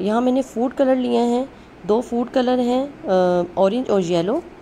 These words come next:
Food color से ये है कि आपको थोड़ा, अ, अच्छी, अच्छा color आ जाता है जिस चीज़ में आप ऐड करते हैं। तो यहाँ पर मैंने एक प्याली दही ली है, उसके अंदर मैं four tablespoon soy sauce के भी ऐड करूँगी।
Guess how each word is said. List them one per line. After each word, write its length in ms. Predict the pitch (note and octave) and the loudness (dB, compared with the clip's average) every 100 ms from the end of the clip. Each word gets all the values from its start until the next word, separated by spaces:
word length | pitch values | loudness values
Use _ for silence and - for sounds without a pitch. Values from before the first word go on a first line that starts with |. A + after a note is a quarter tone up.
| - - - - - - - - - _ _ - | -20 -20 -20 -20 -20 -20 -20 -20 -20 _ _ -16
Food 240 | - B3 | -8 -6
color 240 | - B3+ B3+ | 0 2 2
से 160 | C4 | 2
ये 180 | B3 A3 | 2 2
है 140 | A#3 A#3+ | 2 2
कि 120 | B3 | 2
आपको 360 | G3+ G3 - | 0 0 -4
थोड़ा, 380 | A3 A3 G#3 G#3 | -2 2 2 2
अ, 140 | G#3+ F#3 F3+ F3+ | 2 2 0 0
अच्छी, 380 | F#3+ - A3+ A3+ - | -4 -6 -4 -4 -4
अच्छा 200 | G3 A#3+ | -6 -4
color 240 | A#3 A3+ | -2 0
आ 120 | G3+ | 0
जाता 280 | F3 G3 G3 | 0 0 0
है 240 | G#3 G#3+ F#3+ | -2 -2 -4
जिस 140 | G3 | -8
चीज़ 180 | - F3+ | -6 -4
में 120 | F#3+ | -2
आप 160 | F3+ F3+ | -2 -2
ऐड 180 | F3 | -4
करते 320 | - G3+ G3 A#3 | -4 -6 -4 -2
हैं। 220 | A#3+ D4+ - - - - | -2 -4 -10 -20 -8 0
तो 200 | F#3+ F#3+ | 2 2
यहाँ 280 | F#3+ G#3+ | 0 -4
पर 120 | A3+ A#3+ | -4 -2
मैंने 260 | A#3 G#3+ | 0 -2
एक 360 | A3+ G3 G#3 G#3 | 0 0 -2 -2
प्याली 260 | G3+ F#3 F#3+ | 0 0 -2
दही 240 | G3 G3 | -2 -2
ली 200 | A3 A#3 | -2 -2
है, 160 | B3 C4 | -2 -2
उसके 340 | G3+ - G#3 | -6 -6 -4
अंदर 280 | G3 F3+ F#3 | -2 -2 -2
मैं 400 | F#3+ F3 F3 F3+ | 0 0 0 -2
four 280 | F3+ G3+ B3 | -2 -4 -2
tablespoon 500 | G3 F#3 F#3 F#3+ F#3 | -2 -4 -4 -4 -4
soy 240 | G3 E3+ | -2 -2
sauce 280 | E3 F3 - | -2 -6 -6
के 80 | F#3+ | -8
भी 160 | A3+ | -2
ऐड 200 | A3+ G#3 | -4 -2
करूँगी। 460 | - G#3 A3+ A#3 | -2 -2 -2 -4